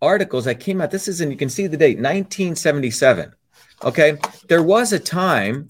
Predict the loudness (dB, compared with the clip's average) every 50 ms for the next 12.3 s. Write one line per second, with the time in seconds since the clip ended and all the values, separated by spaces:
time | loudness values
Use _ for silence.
0 | _ _ -4 0 2 4 4 4 4 4 2 2 0 -2 -6 -4 0 2 2 2
1 | 2 2 0 -2 -4 -10 -16 -12 _ -4 -2 -2 0 0 0 0 -2 -4 -2 0
2 | 2 2 2 0 -4 -4 -2 -2 -2 -4 -6 _ _ _ _ _ _ _ _ _
3 | _ _ _ _ _ _ _ _ _ _ _ _ _ _ _ _ _ _ _ -4
4 | -2 -2 -2 -2 -2 -4 -4 -4 -4 -6 -8 -12 _ -2 0 2 2 2 2 2
5 | 2 0 0 0 -2 -2 -2 0 -2 -2 0 0 0 0 0 -2 -2 -4 -10 _
6 | _ _ _ -4 -2 -2 0 0 -2 -2 -4 -6 -10 -16 _ _ _ _ _ _
7 | _ _ _ _ _ _ _ _ _ _ _ _ -20 -8 -2 0 0 2 6 6
8 | 6 6 6 4 2 2 2 2 2 0 -2 -4 -2 0 0 2 2 2 2 2
9 | 2 0 -2 -2 -2 -2 0 2 2 0 0 0 0 0 0 0 -2 -6 -16 _
10 | _ _ -8 -8 -6 -4 -4 -2 -2 -2 -4 -4 -4 -4 -2 -2 -4 -6 -8 -12
11 | _ -6 -6 -4 -2 -2 -2 -2 0 -2 -2 -2 -2 -2 0 2 2 2 2 0
12 | -4 -6 -8 -10 -14